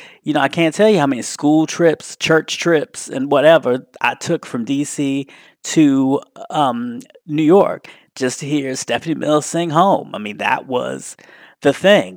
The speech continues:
But, um, you know, Diana took the Wiz movie from age-appropriate Stephanie Mills, singing-ass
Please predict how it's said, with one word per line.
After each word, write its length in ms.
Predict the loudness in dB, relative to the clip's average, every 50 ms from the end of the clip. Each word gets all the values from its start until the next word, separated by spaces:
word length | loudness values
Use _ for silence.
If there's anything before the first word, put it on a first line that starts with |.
| -16 -6
But, 320 | -2 0 0 0 0 -2 -4
um, 540 | -4 -4 -4 -4 -6 -10 -14 -16 -18 -20 _ _ _ _ -20 -20 _ -2
you 120 | 0 0
know, 320 | 0 0 -4 -4 -6 -10 -14 _ _ _ _ _ _ _ _ -2
Diana 360 | 0 0 2 2 0 0 -2 -6 _ _
took 300 | -2 -2 -2 -2 -8 -2
the 120 | -2 -2
Wiz 360 | 0 2 0 2 2 2 0 -2
movie 320 | -4 -6 -4 -2 -2 -4
from 400 | -2 0 -2 -2 -2 -2 -6 -8 -10 -4
age-appropriate 920 | -2 0 0 2 2 0 -2 2 2 2 2 2 2 0 2 2 2 0
Stephanie 400 | -2 -4 -4 -2 -2 -2 -4 -2
Mills, 600 | -2 0 -2 -2 -2 -4 -6 -6 -8 -10 -10 -14 -20 -18
singing-ass 840 | -16 -14 -6 -4 -2 0 2 2 2 2 2 0 -2 -2 -6 -20